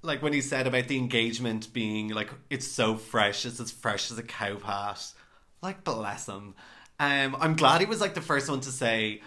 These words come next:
you know, "Come on, like, what were the gifts?" Like, he's very forward. Yeah, I'm really excited about, like,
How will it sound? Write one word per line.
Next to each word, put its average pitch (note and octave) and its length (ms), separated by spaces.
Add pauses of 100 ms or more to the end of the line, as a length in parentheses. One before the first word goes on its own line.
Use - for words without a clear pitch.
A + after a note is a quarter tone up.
(120)
you E3 100
know, C3 200
"Come C3+ 200
on, D3+ 220
like, D3+ 180
what C3+ 180
were D3 120
the C3 80
gifts?" A#2 520
Like, B2+ 200
he's B2+ 160
very B2+ 340
forward. A#2 720 (380)
Yeah, G3+ 140
I'm G#3 120
really A#3+ 180
excited F3+ 420
about, C3 220
like, A#2+ 260